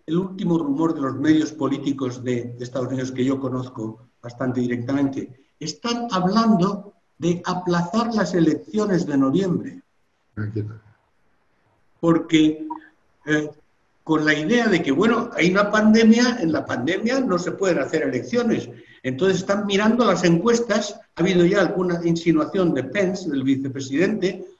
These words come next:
Speaker 1: de que si las condiciones de la pandemia siguen agravándose, no es seguro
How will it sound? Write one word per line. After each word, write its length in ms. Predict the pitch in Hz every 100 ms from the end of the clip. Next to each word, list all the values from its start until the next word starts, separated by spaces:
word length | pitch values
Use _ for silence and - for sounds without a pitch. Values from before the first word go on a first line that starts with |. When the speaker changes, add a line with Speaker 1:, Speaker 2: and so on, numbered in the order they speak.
| _ -
Speaker 1:
de 140 | 143
que 260 | 156 135 -
si 180 | - 165
las 200 | 151 -
condiciones 880 | 165 151 135 131 - 220 233 247
de 80 | 240
la 140 | 214
pandemia 680 | 208 190 196 220 196 - - -
siguen 360 | 165 170 185
agravándose, 880 | 185 185 190 190 185 180 214 214 -
no 160 | 156 202
es 160 | 220 -
seguro 540 | 165 190 277 -